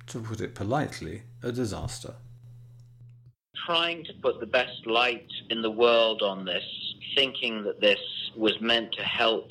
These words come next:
Speaker 2: sort out the difficulties between the so-called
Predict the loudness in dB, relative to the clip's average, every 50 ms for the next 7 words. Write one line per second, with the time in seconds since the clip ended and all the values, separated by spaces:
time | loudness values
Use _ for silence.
0 | -4 0 4 6 8 8 6 6 6 6 6 6 6 4 2 0 -8 -12 -4 -2
1 | 0 0 2 0 -2 -4 -2 -2 -2 0 0 -2 -4 -4 -2 0 2 2 2 2
2 | 0 -4 -8 -12 -8 -4 0 2 4 4 4 4 2 0 4 6 6 6 6 4
3 | 4 6 6 8 6 6